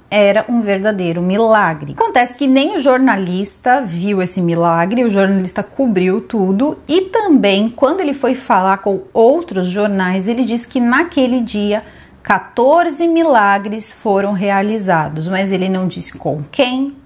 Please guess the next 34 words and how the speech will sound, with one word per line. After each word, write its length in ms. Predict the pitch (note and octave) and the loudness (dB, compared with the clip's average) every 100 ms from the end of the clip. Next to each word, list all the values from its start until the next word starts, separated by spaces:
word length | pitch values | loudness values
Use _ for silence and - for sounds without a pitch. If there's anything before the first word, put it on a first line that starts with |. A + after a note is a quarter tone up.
| - | -4
qual, 440 | A3 G#3 G#3 G#3 | 0 2 0 0
não 180 | G#3 G#3 | -2 -2
teve 300 | G#3 F#3 F3 | -2 -4 -6
fotos, 600 | - - G#3+ A3+ A#3 G#3+ | -6 0 4 2 0 -4
diferente 460 | F#3+ F#3+ F#3 F#3 E3+ | -4 -4 -4 -4 -4
de 100 | F3+ | -6
várias 580 | D#3+ F#3 A3 B3+ G#3 | -2 2 2 0 -4
outras 260 | F#3+ F#3+ F#3+ | -6 -6 -8
situações, 600 | - - F3+ - G#3+ A#3 | -8 -8 -8 -4 -4 -2
eles 220 | G3+ E3 | -4 -6
não 160 | F3+ A3+ | -4 -4
tiraram 400 | A#3 F3+ E3 E3+ | -2 -2 -2 -4
fotos, 640 | - G3+ A3 A#3 C#4+ - - - - _ - | -2 2 2 0 -8 -10 -18 -20 -20 _ -2
e 60 | |
ele 220 | D#4+ A3 | 0 0
continuou 520 | A#3 A#3 A#3 C4 A3 A3 | 0 -2 0 0 2 4
ali, 440 | A#3+ F#3+ A#3+ - - - | 2 0 -4 -8 -14 -2
enfim, 380 | C#4+ D#4+ G#3 G3 | -2 0 0 0
dizendo 520 | D4 A3 G3+ G#3+ A#3+ | 0 0 0 0 -2
que 80 | B3+ | -2
os 60 | |
milagres 640 | A#3 B3+ G3+ F3+ F3 F#3+ G3 | 2 2 2 0 -2 -2 -2
aconteciam. 720 | G3 G#3 G#3+ B3 - C#3+ - - - - - - | -2 -4 -4 -4 -4 -4 -8 -14 -20 -20 -10 -2
Depois 300 | C4+ F4+ F#4+ | 0 0 -2
ele 120 | F#4+ | -2
falou 220 | F#4+ E4 | 0 0
com 80 | E4 | 0
as 60 | D#4+ | -2
pessoas 480 | D#4+ D#4 D4 D4+ | -2 0 2 2
e 60 | C#4+ | 2
disse 220 | D4 C4+ | -2 -2
o 40 | C#4+ | -4
seguinte, 640 | C#4+ C#4+ D4 C4 - C#3 | 0 2 4 2 0 -6
que 340 | - B3 - | -4 -4 -4